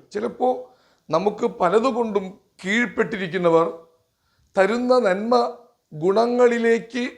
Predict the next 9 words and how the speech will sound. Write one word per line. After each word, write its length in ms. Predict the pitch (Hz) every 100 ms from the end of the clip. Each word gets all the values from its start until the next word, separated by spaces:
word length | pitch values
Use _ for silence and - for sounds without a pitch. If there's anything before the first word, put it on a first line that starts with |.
| _ _ _
ഉതകുന്ന 540 | 185 202 220 233 233 233
സൂചനകൾ 680 | - 220 240 277 233 208 196
തന്നിട്ട്, 420 | 185 147 127 147
ഗുണദോഷിക്കപ്പെട്ടിട്ട്, 1120 | 151 196 214 214 208 170 185 151 131 131 _ _ _ _ _ _ _ _ _ _ _ _ _ _ _ _ _ _ _ _ 160
നമുക്ക് 180 | 202 226
സ്വീകരിക്കാവുന്ന 1300 | - 202 226 247 208 202 233 226 220 220 233 247 247 - _ _ 180
പല 120 | 208
നന്മകളുടെ 640 | 202 202 226 240 233 233
സൂചനകളെ 1040 | 226 208 220 262 240 208 202 202 226 -